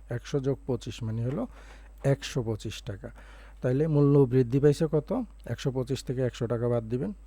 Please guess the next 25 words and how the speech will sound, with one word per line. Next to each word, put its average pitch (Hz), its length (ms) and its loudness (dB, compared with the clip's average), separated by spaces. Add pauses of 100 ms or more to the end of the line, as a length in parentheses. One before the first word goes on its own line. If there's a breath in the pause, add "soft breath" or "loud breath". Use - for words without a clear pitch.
(180)
পঁচিশ 170 340 -2
টাকা 120 280 0
বৃদ্ধি 104 360 -6
পেয়েছে। 101 360 -8 (220)
একশো 151 320 -2
পঁচিশ 165 360 -4
টাকা 175 260 -2
কমাইতে 147 520 2
হবে, 165 280 2 (540 soft breath)
একশো 139 300 -4
পঁচিশ 170 380 -2
টাকায় 196 360 -2
কমাইতে 156 460 4
হবে 151 240 4
কত, 170 260 0 (100)
পঁচিশ 160 320 -2
টাকা, 110 320 -8
আর 107 80 -8
এক 147 140 -4 (100)
টাকায় 160 220 0
কমাইতে 156 380 2
হবে 170 180 2
পঁচিশ 156 360 -2
ভাগের 143 340 0
একশো 208 360 -4